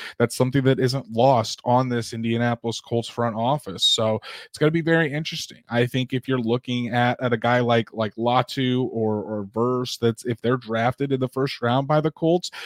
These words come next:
I think that's going to be a really big indicator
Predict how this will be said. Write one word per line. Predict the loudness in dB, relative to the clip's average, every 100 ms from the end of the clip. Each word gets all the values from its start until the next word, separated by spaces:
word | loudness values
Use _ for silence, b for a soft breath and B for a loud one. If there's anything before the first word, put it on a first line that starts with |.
| B B
I | -2
think | 0 2
that's | 2 2
going | 0 -2 0
to |
be | 0 2 2
a | 0
really | 0 0 2 2
big | 4 2 2
indicator | -2 0 -2 -2 -4 -2 -4